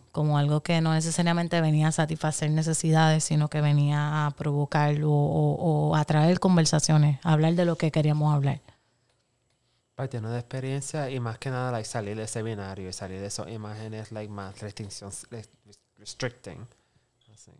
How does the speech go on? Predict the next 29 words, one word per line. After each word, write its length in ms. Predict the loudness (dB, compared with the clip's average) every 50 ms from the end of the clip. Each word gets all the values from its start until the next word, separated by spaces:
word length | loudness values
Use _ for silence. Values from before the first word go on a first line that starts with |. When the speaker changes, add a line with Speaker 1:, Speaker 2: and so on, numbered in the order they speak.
| _ _ -20 -10 -2
Speaker 1:
Ya, 180 | 4 4 4 6
porque 240 | 4 4 2 4
todavía, 380 | 4 6 6 6 8 6 6 6
por 100 | 4 4
ejemplo, 300 | 4 4 2 4 4 4
en 60 | 4
ese 180 | 4 4 2 2
momento 380 | 4 4 4 4 2 2 0
se 100 | 2 2
hablaba, 500 | 4 4 6 6 6 8 8 8 8 6 6
pues, 160 | 6 4 6
de 80 | 6 6
la 120 | 8 8
defensa 600 | 8 6 6 6 4 4 6 6 8 8 8 8
de 160 | 8 6 6 4
la 80 | 4
mujer, 420 | 2 0 0 4 6 8 8 8 8
de 140 | 6 6
los 120 | 4 4 2
derechos 380 | 2 0 0 0 -2 -2 0
de 80 | 4 4
la 120 | 4 4
mujer, 500 | 4 4 2 2 2 4 4 2 2 0
como 280 | 0 0 2 2 2 2
la 100 | 2 2
Speaker 2:
Ujú. 80 | 2 2
Speaker 1:
mujer 260 | 2 2 2 2 2
cis, 460 | 0 2 2 2 4 4 4 2 0
Speaker 2:
Ujú. 100 | -2 -8